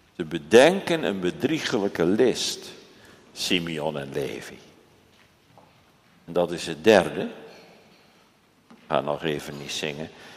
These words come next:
De broers van Dina nemen wraak. En dan moeten we lezen in vers dertien tot vijftien.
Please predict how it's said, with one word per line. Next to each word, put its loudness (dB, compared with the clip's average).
De -4
broers 8
van 4
Dina 2
nemen 2
wraak. 8
En -8
dan 8
moeten -2
we 0
lezen 4
in 0
vers 0
dertien 2
tot -2
vijftien. -4